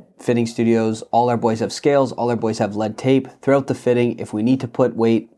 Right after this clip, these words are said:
then it's all registered. And then when we build your product,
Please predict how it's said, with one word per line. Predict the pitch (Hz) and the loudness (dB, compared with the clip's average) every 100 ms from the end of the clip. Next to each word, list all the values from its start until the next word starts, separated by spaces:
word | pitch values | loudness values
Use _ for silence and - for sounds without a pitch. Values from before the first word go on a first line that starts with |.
| _ | _
then | 110 120 131 | -4 0 0
it's | 123 | 2
all | 117 | -2
registered. | 110 110 113 - 113 113 - | 0 -2 -4 -4 -4 -4 -4
And | 104 | -6
then | 107 | -8
when | 107 | -6
we | 107 | -8
build | 104 143 175 | -2 2 4
your | 151 | 2
product, | - 120 117 107 104 - | 0 2 2 0 -4 -8